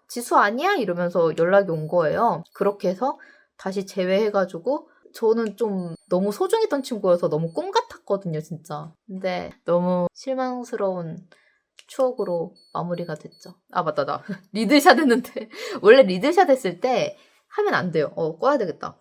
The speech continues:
아, 저 어쩐지 <laughs> 갑자기 리들샷이 파바박 뛰는 것 같은 느낌이 들었어. 어, 네, 정신이 없어. 아, 잘 펴바르겠습니다. 음. 아,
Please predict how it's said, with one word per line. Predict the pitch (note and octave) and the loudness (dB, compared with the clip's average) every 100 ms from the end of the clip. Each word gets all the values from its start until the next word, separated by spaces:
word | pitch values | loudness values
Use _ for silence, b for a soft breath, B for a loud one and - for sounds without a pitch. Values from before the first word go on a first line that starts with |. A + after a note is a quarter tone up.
| - | -6
아, | A#3+ | -4
저 | B3 G#3 | -4 -2
어쩐지 | F#3 F#3+ A4+ - - F#3+ F#3 E3+ | 0 2 0 0 -4 -6 -6 -8
<laughs> | - - - - _ - - - | -12 -16 -18 -18 _ -10 -8 4
갑자기 | C4+ B3+ G4 D4 | 4 6 6 6
리들샷이 | B3 C4 G#4+ G#4 E4 | 4 8 10 10 8
파바박 | C#5+ C#5 A#4 | 8 8 8
뛰는 | G#4 A#4+ | 6 6
것 | G#4+ | 4
같은 | F#4 D#4 | 0 0
느낌이 | A#3+ - A3+ | -6 -6 -6
들었어. | G3+ F3+ - D#3 - b b b b - | -4 -4 -4 -10 -10 b b b b -4
어, | A#3 A#3+ | 4 6
네, | G3+ G#3 G#3+ | 6 4 0
정신이 | - C4+ C4 E4+ | 2 2 4 2
없어. | F#3+ - D#3 D#3 _ | 0 -4 -8 -8 _
아, | - G3 B B B B B | -16 -14 B B B B B
잘 | - F#3+ - | -18 -18 -12
펴바르겠습니다. | B3+ B3 A3 - - - - - - _ - | -8 -6 -6 -10 -12 -20 -20 -20 -20 _ -18
음. | F#3 F3 D#3+ | -14 -12 -12
아, | F#3+ F3+ | -10 -10